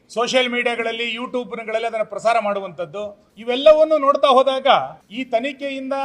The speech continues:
ನ್ಯಾಯ ಸಿಗಬೇಕು ಅನ್ನೋಕ್ಕಿಂತನೂ ಹೆಚ್ಚಾಗಿ ಈ ತನಿಖೆಯ ಮುಖಾಂತರ ಹಿಂದೂ ಶ್ರದ್ಧಾ ಕೇಂದ್ರವನ್ನ ಗುರಿಯಾಗಿಟ್ಟುಕೊಂಡು ಅಪಪ್ರಚಾರವನ್ನ ಮಾಡಬೇಕು ಅನ್ನುವಂಥದ್ದೇ ಇದರ ಹಿಂದೆ ಇರುವಂತ ಒಂದು ದೊಡ್ಡ ಹುನ್ನಾರ ಅಂತ ನಾನು ಅನ್ಕೊಳ್ತೇನೆ. ನಾನು ಮಂಗಳೂರಿನ ಜಿಲ್ಲಾಡಳಿತಕ್ಕೆ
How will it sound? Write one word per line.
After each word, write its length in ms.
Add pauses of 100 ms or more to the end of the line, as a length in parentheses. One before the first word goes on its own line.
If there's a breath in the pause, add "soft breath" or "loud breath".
(180)
ನ್ಯಾಯ 400
ಸಿಗಬೇಕು 500
ಅನ್ನೋಕ್ಕಿಂತನೂ 640
ಹೆಚ್ಚಾಗಿ 520 (280)
ಈ 60
ತನಿಖೆಯ 500 (120)
ಮುಖಾಂತರ 500 (160)
ಹಿಂದೂ 260 (120)
ಶ್ರದ್ಧಾ 320 (120)
ಕೇಂದ್ರವನ್ನ 460 (560)
ಗುರಿಯಾಗಿಟ್ಟುಕೊಂಡು 920
ಅಪಪ್ರಚಾರವನ್ನ 840
ಮಾಡಬೇಕು 460
ಅನ್ನುವಂಥದ್ದೇ 600 (380)
ಇದರ 120 (140)
ಹಿಂದೆ 300
ಇರುವಂತ 320
ಒಂದು 160
ದೊಡ್ಡ 160 (120)
ಹುನ್ನಾರ 300 (100)
ಅಂತ 100 (100)
ನಾನು 160
ಅನ್ಕೊಳ್ತೇನೆ. 500 (300)
ನಾನು 240
ಮಂಗಳೂರಿನ 420 (100)
ಜಿಲ್ಲಾಡಳಿತಕ್ಕೆ 680